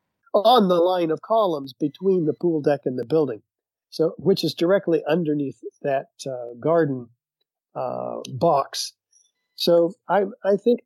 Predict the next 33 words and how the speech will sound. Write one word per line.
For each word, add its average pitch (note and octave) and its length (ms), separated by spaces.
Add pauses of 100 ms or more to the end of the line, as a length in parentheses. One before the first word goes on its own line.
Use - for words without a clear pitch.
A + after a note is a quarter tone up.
that's F3+ 340
what D#3+ 260
we're D3 180
looking D3 460
at C3 180 (100)
there. C3+ 280
I F3+ 100
don't A3+ 260
think G3+ 200
you F#3 100
can D#3+ 160
bring E3 180
down D#3 380 (320)
a C#3 100
building D#3+ 380
or D3 160
hope F3 280
to D#3+ 80
bring C3+ 240
down C3+ 240
one C3+ 180
by C3 120
taking D3+ 380
out B2+ 160
one C#3+ 220
column. C3+ 380 (380)
And B2+ 120
now G3+ 160
we C#4+ 140
have A3 180
evidence D#3+ 500 (380)
that D3+ 200
seven G#3+ 560